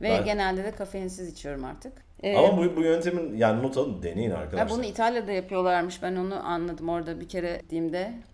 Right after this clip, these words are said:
Speaker 1: Americano
Speaker 2: Evet.
Speaker 1: deyince tip tip baktılar. Aşırı uyuz oldular gibi baktılar. Espresso geldi, yanında da sıcak su geldi. Yani sen onu nasıl mahvedeceksen et diye bir bakış attılar.
Speaker 2: Evet.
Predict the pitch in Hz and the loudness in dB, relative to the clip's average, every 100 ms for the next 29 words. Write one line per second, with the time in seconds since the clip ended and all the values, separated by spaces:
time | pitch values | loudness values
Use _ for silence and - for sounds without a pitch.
0 | - 185 180 185 180 170 175 180 202 - | -6 0 0 0 0 0 -2 -4 -6 -8
1 | - - - - - 175 170 196 175 160 | -14 -16 -14 -12 -2 -2 -2 -4 0 2
2 | - 170 - 156 175 160 147 143 143 139 | 0 -6 -12 -8 -6 -4 -2 -4 -4 -4
3 | 139 135 147 131 - 139 151 262 - - | -4 -8 -10 -10 -10 -10 -8 -8 -10 -12
4 | - 165 165 131 131 147 170 156 160 170 | -8 -10 -10 -8 -4 -4 -4 -4 -6 -8
5 | 147 147 - - 107 110 160 147 143 - | -6 -6 -8 -8 -6 -8 -10 -10 -10 -4
6 | 247 247 240 247 226 214 196 185 185 180 | -2 0 0 -2 -2 2 2 0 -4 -8
7 | 180 170 165 - - 175 - - - 165 | -4 -2 -2 -6 -6 -8 -8 -16 -4 -4
8 | 160 160 - - - - 82 - 90 87 | -2 -6 -8 -10 -10 -6 -6 -6 -4 -4